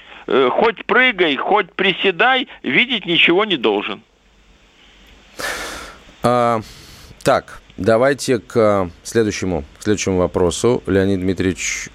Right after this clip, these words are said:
Speaker 2: э,
Speaker 1: Так.
Speaker 2: перейдём. Вот интересный про гараж. Обещал.
Speaker 1: Так.
Speaker 2: Вот он, вот он. А у нас щас
Speaker 1: Так.
Speaker 2: минута, Леонид Дмитриевич, я тогда этот вопрос задам, а отвечать уже после короткой рекламы.
Speaker 1: Давайте, давайте.
Speaker 2: Так, э,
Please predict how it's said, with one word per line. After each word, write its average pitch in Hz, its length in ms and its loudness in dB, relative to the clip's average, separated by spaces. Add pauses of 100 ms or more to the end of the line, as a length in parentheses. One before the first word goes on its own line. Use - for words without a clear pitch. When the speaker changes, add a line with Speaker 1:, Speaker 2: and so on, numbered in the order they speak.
Speaker 2:
э, - 40 -4 (120)
Speaker 1:
Так. 78 80 -4 (120)
Speaker 2:
перейдём. 98 720 0
Вот 117 300 0
интересный 107 480 -2
про 131 180 0
гараж. 135 520 0 (540)
Обещал. 107 500 0
Speaker 1:
Так. 123 240 0
Speaker 2:
Вот 98 280 -2
он, 80 140 -4
вот 110 260 0
он. 90 120 -6 (180)
А - 80 0
у 127 40 2
нас 147 120 2
щас 127 140 0
Speaker 1:
Так. 110 80 -2
Speaker 2:
минута, 202 360 0
Леонид 156 200 0
Дмитриевич, 135 180 -4
я 160 100 2
тогда 160 220 2
этот - 140 -4
вопрос 160 340 2
задам, 165 460 2 (280)
а 139 140 2
отвечать 147 400 -2
уже 143 180 2
после 135 320 -2
короткой 127 340 2
рекламы. 95 400 0
Speaker 1:
Давайте, 175 560 2 (300)
давайте. 156 480 0 (100)
Speaker 2:
Так, 120 300 0 (160)
э, 98 320 2